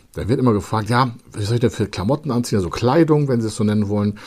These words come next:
Und sage, das, was Sie immer tragen. Ja, wie soll ich mich denn verhalten? Ähm, wir sind ja bei der Bank da, was ist ja ein anderes Gefilde. Die meisten haben dann nicht Angst davor, aber die meisten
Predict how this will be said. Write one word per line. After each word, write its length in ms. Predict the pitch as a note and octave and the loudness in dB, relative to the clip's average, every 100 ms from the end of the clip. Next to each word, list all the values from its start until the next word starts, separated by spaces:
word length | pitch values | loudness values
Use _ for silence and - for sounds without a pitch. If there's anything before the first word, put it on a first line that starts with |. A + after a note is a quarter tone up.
| - - | -18 -8
Und 80 | F#2 | -4
sage, 160 | F#2+ | -2
das, 180 | - - | -4 -6
was 140 | F2 | -8
Sie 80 | - | -4
immer 220 | G#2+ A2+ | -4 -4
tragen. 420 | - A2 G2+ G#2 G#2 | -4 -4 -2 -2 -2
Ja, 100 | A2+ | 2
wie 40 | A2+ | 2
soll 80 | A2 | 2
ich 20 | |
mich 80 | A2 | 0
denn 140 | G2+ | 0
verhalten? 840 | - E2+ A#2 C#3 - B2 A2+ A#2+ - - - - | -2 -2 0 0 0 2 2 0 -6 -20 -16 -6
Ähm, 320 | G2+ G2 F#2 D#2 C2+ D#2+ B1+ - | -2 -2 -2 -6 -12 -14 -18 -8
wir 160 | G#2+ | -4
sind 140 | G2+ A2 | 0 0
ja 80 | |
bei 140 | F2 F#2 | 0 -2
der 120 | E2 | -4
Bank 420 | - A#2 C#3 B2+ | -4 0 2 2
da, 200 | B2 A#2 | 0 0
was 160 | G#2 - | -2 -6
ist 120 | - | -6
ja 60 | F2+ | -6
ein 40 | |
anderes 280 | F#2 F2+ - | -6 -8 -10
Gefilde. 440 | E2+ - C#3 C3 | -8 2 4 4
Die 80 | G2+ | 2
meisten 440 | F2+ F#2 - F2 | -2 -4 -6 -6
haben 200 | G2 G2 | -2 -2
dann 180 | F#2 E2+ - - - - - | -2 -4 -8 -18 -20 -16 -12
nicht 280 | E2+ - - | -12 -10 -4
Angst 380 | G2 A#2+ - | -2 -2 -2
davor, 400 | G#2 G2+ A#2 G#2+ | -4 -2 0 0
aber 180 | F#2+ G2 | 0 -2
die 120 | F#2 | -2
meisten 560 | F2 G2+ A#2 - A#2+ | -2 -2 -2 0 -2